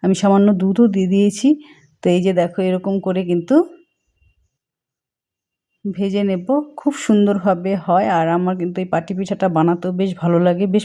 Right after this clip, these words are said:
মজা পাই আর কি এটা বানাতে অন্য পিঠার থেকে। তো এই যে দেখো কি সুন্দর উঠে যাচ্ছে, কোনো লেগে যাচ্ছে না, তার কারণ হচ্ছে সামান্য ময়দা দেওয়াতে লেগে যাচ্ছে না। আর ময়দাটা কিন্তু বেশি দেবে না, তাহলে শক্ত হয়ে যাবে। তো এইভাবে অনেক কটা আমি একসাথে বানাবো,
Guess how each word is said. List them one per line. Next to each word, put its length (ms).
মজা 280
পাই 220
আর 100
কি 180
এটা 160
বানাতে 380
অন্য 220
পিঠার 360
থেকে। 240
তো 120
এই 100
যে 80
দেখো 200
কি 140
সুন্দর 300
উঠে 180
যাচ্ছে, 340
কোনো 240
লেগে 280
যাচ্ছে 340
না, 140
তার 200
কারণ 240
হচ্ছে 260
সামান্য 380
ময়দা 400
দেওয়াতে 360
লেগে 260
যাচ্ছে 360
না। 120
আর 120
ময়দাটা 400
কিন্তু 220
বেশি 300
দেবে 200
না, 100
তাহলে 300
শক্ত 360
হয়ে 180
যাবে। 260
তো 120
এইভাবে 280
অনেক 360
কটা 240
আমি 160
একসাথে 440
বানাবো, 480